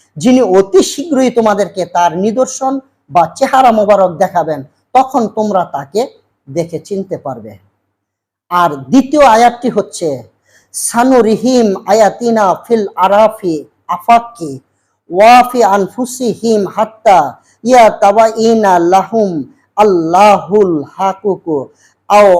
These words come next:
আলাম ইয়াকফি বিরব্বিকা আল্লাহু আলা কুল্লি শাইইন শাহীদ।" অর্থাৎ, হে রাসূল সাল্লাল্লাহু আলাইহি ওয়াসাল্লাম, আপনি মানব জাতিকে বলে দিন,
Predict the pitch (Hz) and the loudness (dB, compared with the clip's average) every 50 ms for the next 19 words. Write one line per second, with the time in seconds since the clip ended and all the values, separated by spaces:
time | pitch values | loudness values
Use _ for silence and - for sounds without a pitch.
0 | - - 180 196 202 202 196 175 175 175 165 156 151 139 135 147 - _ - 226 | 0 0 0 2 4 4 4 4 2 2 0 0 -4 -6 -8 -12 -16 _ -8 -2
1 | 196 185 180 180 175 175 165 165 - - _ - - - 190 175 170 165 165 156 | 0 2 4 4 4 2 0 -2 -6 -16 _ -14 -8 -4 -2 -2 -2 -2 -2 -4
2 | 135 120 - _ _ _ - 156 240 262 247 190 202 208 190 175 165 165 190 190 | -6 -10 -14 _ _ _ -4 0 2 2 4 4 4 4 4 2 -2 -4 -4 -2
3 | 185 170 156 156 147 143 147 135 131 - 135 120 120 - _ _ _ _ _ - | 0 0 0 -2 -2 -6 -6 -8 -10 -12 -20 -20 -20 -20 _ _ _ _ _ -2
4 | 180 180 170 170 170 160 151 143 131 - _ - 262 247 220 208 190 175 160 - | 0 0 2 0 0 0 -2 -4 -6 -10 _ -6 -4 -2 -2 -2 -2 -4 -6 -8
5 | - - - 165 156 156 151 143 139 135 135 - - - 160 131 120 113 110 101 | -10 -10 -8 -8 -8 -8 -8 -8 -10 -12 -14 -14 -14 -12 -10 -10 -10 -12 -16 -20
6 | 90 _ _ _ _ _ - 185 190 185 - - 196 165 147 - - _ _ _ | _ _ _ _ _ _ -2 -2 -2 -2 0 0 0 0 -2 -4 -10 _ _ _
7 | _ _ _ _ - 208 220 269 269 226 214 190 - - - 285 285 - - - | _ _ _ _ 2 4 6 6 6 6 4 2 2 -2 -4 -4 -4 -4 -4 -2
8 | 262 247 226 214 208 190 - - 180 170 147 123 120 123 _ _ _ _ _ _ | 0 2 2 4 2 2 0 -2 -4 -4 -4 -4 -8 -14 _ _ _ _ _ _
9 | _ - 196 208 - - - 349 311 262 208 185 175 180 196 208 233 247 - 254 | _ -4 -4 -4 -4 -4 -2 0 2 2 0 0 0 0 0 2 0 0 -2 -2
10 | 190 240 220 214 226 214 196 208 185 165 180 180 180 180 156 143 156 147 131 120 | 0 0 0 0 -2 -4 -4 -2 0 0 2 2 2 0 -2 -2 -6 -6 -8 -10